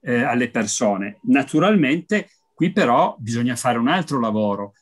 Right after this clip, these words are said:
che è quello di fare una mappa precisa dei servizi che ci sono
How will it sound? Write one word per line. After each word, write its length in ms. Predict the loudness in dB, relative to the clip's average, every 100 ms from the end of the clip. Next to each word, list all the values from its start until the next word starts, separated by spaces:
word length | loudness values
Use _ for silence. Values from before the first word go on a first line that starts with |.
| _ -2
che 140 | 0
è 40 |
quello 320 | 2 4 4 6
di 140 | 4
fare 280 | 2 2 4
una 220 | 4 4
mappa 480 | 4 2 -2 -2 0
precisa 560 | 0 -2 0 -2 0
dei 140 | 0 0
servizi 540 | 0 -4 -4 -6 -6
che 120 | -6 -6
ci 140 | -6
sono 480 | -2 0 2 -2